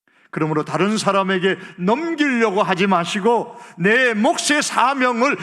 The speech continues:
말씀대로 일어나 감당하십시다. 또한 손해를 보지 않는 인생이 되려면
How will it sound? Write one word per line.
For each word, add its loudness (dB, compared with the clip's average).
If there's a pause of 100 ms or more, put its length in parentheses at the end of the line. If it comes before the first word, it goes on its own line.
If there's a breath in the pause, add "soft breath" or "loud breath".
(120 loud breath)
말씀대로 0
일어나 -2
감당하십시다. -6 (800)
또한 -10
손해를 -12
보지 -14
않는 -10
인생이 -8
되려면 -14